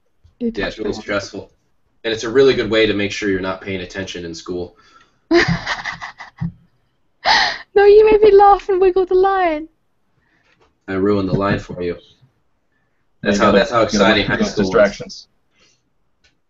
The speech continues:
Speaker 2: I had a
Speaker 1: Oh.
Speaker 2: fri-, I had a friend's little brother.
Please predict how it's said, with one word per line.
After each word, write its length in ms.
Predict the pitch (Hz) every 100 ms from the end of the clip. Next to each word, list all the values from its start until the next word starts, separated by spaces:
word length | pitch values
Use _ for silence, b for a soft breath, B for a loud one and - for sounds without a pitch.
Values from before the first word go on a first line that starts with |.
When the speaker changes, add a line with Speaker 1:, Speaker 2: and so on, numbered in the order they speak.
| _ _ _
Speaker 2:
I 80 | 120
had 100 | 123
a 80 | 123
Speaker 1:
Oh. 120 | -
Speaker 2:
fri-, 220 | - - - _ _ - _ _ - - - - - - _ _ _ _ _ _ _ _ B B B B
I 80 | 151
had 40 |
a 60 | 170
friend's 300 | 151 135 135
little 200 | 131 107
brother. 540 | 104 107 104 104 92